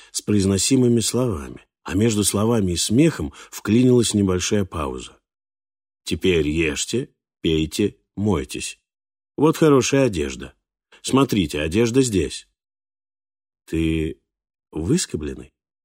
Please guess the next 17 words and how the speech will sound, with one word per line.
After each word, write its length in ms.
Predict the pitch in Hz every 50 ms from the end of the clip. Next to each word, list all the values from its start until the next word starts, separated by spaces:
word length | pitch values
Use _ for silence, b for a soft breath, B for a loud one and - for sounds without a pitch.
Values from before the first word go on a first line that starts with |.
| _ _ _ _ _ _ _ _ _ _ _ _ -
"Нет, 480 | 71 78 82 80 78 95 - - _ _ _ _ _ _ -
я 180 | 90 107 123
начальник 460 | 127 143 131 - - 147 139 131 120 -
стражи 460 | - - 117 123 139 143 139 151 147
подлинных 640 | - _ - 110 117 117 117 120 120 123 113 - -
повелителей, 760 | 127 123 131 131 101 82 76 73 - 78 78 80 82 87 - _ _ _ _ _
и 100 | - 110
я 160 | 120 139 151 147
подключён 560 | - 151 - - 139 123 - - 139 127 113
к 40 | -
компьютеру 580 | 120 110 104 - 107 123 131 120 131 123 123
номер 300 | 117 117 113 117 120 120
восемь. 460 | 123 123 107 82 76 - - 67 76 - _ _ _ _ _ _ _ _
Теперь 300 | - - 90 110 104 95
ешьте, 520 | 92 90 101 110 117 - - - 160 185 - _ _ _ _
пейте, 540 | - 92 95 95 98 98 - 123 120 131 - _ _ _
мойтесь". 600 | - 127 123 101 82 78 - - - - - -